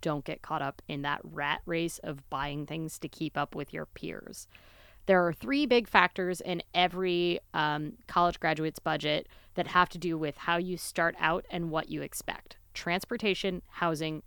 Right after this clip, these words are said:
and food. A lot of people end up in their housing and transportation by default. They don't really think about it. They kind of just,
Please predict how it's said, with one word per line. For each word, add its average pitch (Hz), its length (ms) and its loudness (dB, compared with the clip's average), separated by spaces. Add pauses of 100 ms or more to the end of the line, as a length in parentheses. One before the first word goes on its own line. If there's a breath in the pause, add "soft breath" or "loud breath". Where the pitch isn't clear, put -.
(140)
and 151 220 -6
food. - 460 -10 (640 soft breath)
A 185 80 0
lot 190 340 10
of 262 100 2
people 226 420 0 (100)
end 180 220 2
up 160 220 2 (100)
in 160 380 -2 (120)
their 151 460 -2 (340)
housing 190 280 4
and 165 80 0
transportation 165 600 -2
by 139 100 0
default. 240 540 4
They 175 100 6
don't 180 180 4
really 175 220 4
think - 300 -2
about 240 220 4
it. 330 180 -2
They 180 140 6
kind 170 280 0
of 160 100 0
just, - 380 0